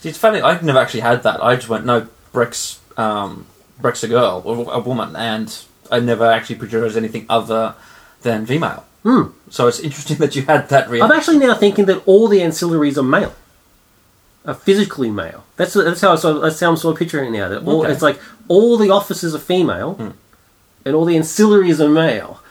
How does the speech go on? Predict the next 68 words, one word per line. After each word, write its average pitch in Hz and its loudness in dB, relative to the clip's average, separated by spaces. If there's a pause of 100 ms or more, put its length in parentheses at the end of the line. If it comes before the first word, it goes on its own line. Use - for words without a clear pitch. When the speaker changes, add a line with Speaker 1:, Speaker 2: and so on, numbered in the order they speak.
(220)
Speaker 2:
But 160 2
anyway, 156 2
that's 135 0
just 120 -8
my 98 -4
Speaker 1:
Hmm. 104 -8
Speaker 2:
personal 101 -8
thing 107 -4
thrown 110 -2
on 127 -2
there. 98 -4
There's 135 2
nothing 156 2
in 123 2
the 120 -2
book 120 -2
to 107 -6
suggest 117 -4
that. 117 -14
Speaker 1:
Hmm. - -14
Speaker 2:
Um, 160 2
but 202 4
anyway, 226 6
so 226 2
I 226 2
got 302 2
to 254 0
page 247 4
one 214 4
thirteen 202 4
and 170 4
I 160 6
was 160 4
like, 160 2
"Oh 170 4
my 160 4
God, 147 6
I'm, 147 2
I'm 139 2
just 135 -6
in 131 0
trance," 131 0
and 147 -2
I 160 2
just, 156 -4
I 160 -2
just 156 -6
couldn't 156 2
stop 139 0
reading. 123 -2
Speaker 1:
Hmm. - -10
Speaker 2:
Right, 123 -2
so 135 0
I - 4
had 160 0
to - -12
go 107 -4
to 92 -10
sleep. 113 -6
Obviously, 90 -10
if 117 -6
I 139 0
didn't 180 2
have 160 0
to - -10
sleep 139 -2
and 120 0
work, 104 -4